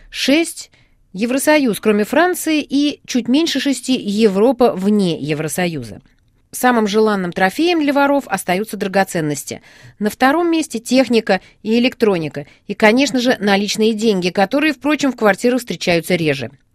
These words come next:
Антиквариат пользуется всё меньшим спросом, в первую очередь благодаря разоблачению сетей скупки и реализации краденого. Применение умной техники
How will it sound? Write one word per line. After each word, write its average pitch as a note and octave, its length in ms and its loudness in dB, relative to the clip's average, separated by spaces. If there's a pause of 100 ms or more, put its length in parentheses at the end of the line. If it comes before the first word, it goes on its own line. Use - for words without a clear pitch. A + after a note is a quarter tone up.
(340)
Антиквариат C#4+ 640 0 (180)
пользуется C#4 520 -2
всё B3 200 0
меньшим B3 440 2
спросом, F3+ 500 -4 (200)
в - 80 -20
первую C#4+ 320 0
очередь E3 320 -2
благодаря G#3 640 0
разоблачению B3 880 0
сетей A#3+ 480 -4
скупки - 440 -4
и G3 200 -2
реализации G3 640 0
краденого. C#3+ 600 -2 (520)
Применение D#4+ 580 4
умной A#3+ 460 2
техники A#3+ 640 -2